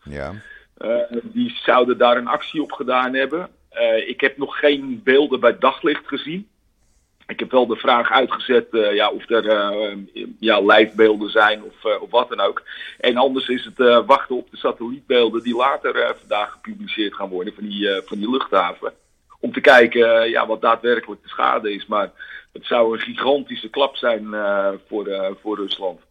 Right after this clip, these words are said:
Speaker 1: Dat denk ik ook, ja. Het zijn,
Speaker 2: Ja.
Speaker 1: eh, een behoorlijk aantal helikopters, dertig stuks dan.
Speaker 2: Dertig stuks in
Speaker 1: Ja.
Speaker 2: één actie, ja. Dat is, ehm, ehm, ja, die javelins, eh, als dat het, eh, het werk zou zijn daarvan, dan, eh, zijn ze behoorlijk effectief.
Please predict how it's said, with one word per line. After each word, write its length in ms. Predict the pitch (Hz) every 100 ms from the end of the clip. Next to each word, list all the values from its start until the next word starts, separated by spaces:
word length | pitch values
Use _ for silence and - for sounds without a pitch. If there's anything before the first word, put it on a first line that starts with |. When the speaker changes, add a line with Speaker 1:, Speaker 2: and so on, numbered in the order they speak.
| _
Speaker 1:
Dat 200 | 85 87
denk 200 | 101 110
ik 140 | 143
ook, 180 | 147 131
ja. 320 | 110 67 62 _ _ _ _ _ _ _
Het 180 | 78 76
zijn, 140 | 95
Speaker 2:
Ja. 160 | 123 80
Speaker 1:
eh, 240 | 80 82
een 100 | -
behoorlijk 380 | 92 92 98 98
aantal 360 | 107 107 117 110
helikopters, 640 | 117 113 - 147 - 120
dertig 320 | 107 101 -
stuks 280 | - 104 80
dan. 240 | 90 78 - _ _ _ _ _ _ _ _ _ _
Speaker 2:
Dertig 440 | - 107 135 127 -
stuks 300 | 139 135 -
in 60 |
Speaker 1:
Ja. 160 | 120 127
Speaker 2:
één 160 | 123
actie, 340 | 127 139 - 110
ja. 260 | 98 107
Dat 200 | 107 104
is, 180 | 110 -
ehm, 280 | 120 117 113 117 117 _ -
ehm, 300 | - 113 113 107 110
ja, 220 | 117 123
die 140 | 98 110
javelins, 640 | 120 127 120 131 123 -
eh, 360 | 127 120 120 117 - _ -
als 260 | 107 120
dat 180 | - 120
het, 180 | 120 -
eh, 240 | 123 110
het 140 | 117 113
werk 260 | 123 120
zou 200 | - 120
zijn 260 | 113 123 151
daarvan, 420 | 156 151 151 147 147
dan, 280 | 143 143
eh, 140 | 143 135
zijn 240 | 135 131
ze 60 | 113
behoorlijk 380 | 107 113 123 120
effectief. 440 | - 104 _ 90